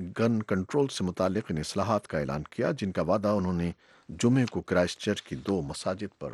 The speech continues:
فائرنگ کے بعد کیا تھا۔ وزیر اعظم نے کہا کہ ان تمام نیم خود مختار، نیم خودکار ہتھیاروں پر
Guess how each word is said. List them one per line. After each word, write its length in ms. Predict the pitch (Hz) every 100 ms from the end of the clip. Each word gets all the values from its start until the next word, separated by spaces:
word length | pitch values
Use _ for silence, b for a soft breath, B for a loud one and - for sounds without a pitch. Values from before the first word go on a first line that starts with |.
| -
فائرنگ 320 | - 95 73 69
کے 100 | 69
بعد 260 | 64 -
کیا 240 | - 87 -
تھا۔ 240 | - - - - _ B B B B B B 113
وزیر 240 | 120 131
اعظم 380 | 135 135 147 160
نے 100 | 151
کہا 220 | 131 147
کہ 140 | 160 117
ان 120 | 98
تمام 420 | 104 110 127 101
نیم 260 | 85 101 107 -
خود 180 | 85
مختار، 480 | 78 85 - 104 95 - - 76 - _ -
نیم 240 | 101 127 120
خودکار 400 | - - 107 98 95
ہتھیاروں 400 | - 85 117 131
پر 200 | 76